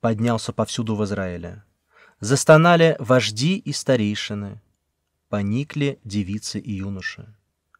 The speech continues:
Женщин поблекла краса. Погребальную песнь пел каждый жених. В брачном покое скорбела невеста.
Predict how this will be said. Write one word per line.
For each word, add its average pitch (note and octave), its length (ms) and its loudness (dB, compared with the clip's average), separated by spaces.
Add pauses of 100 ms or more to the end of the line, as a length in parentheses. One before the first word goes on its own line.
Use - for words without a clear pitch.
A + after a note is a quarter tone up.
(200)
Женщин D3 480 2
поблекла A#2+ 520 0
краса. G#2 540 -4 (840)
Погребальную D#3 640 6
песнь D#3+ 460 2
пел D3+ 240 6
каждый D3+ 460 6
жених. A#2+ 560 -2 (720)
В G2 60 -12
брачном D3 520 6
покое C3 400 4
скорбела G#2 460 -2
невеста. G2+ 680 -6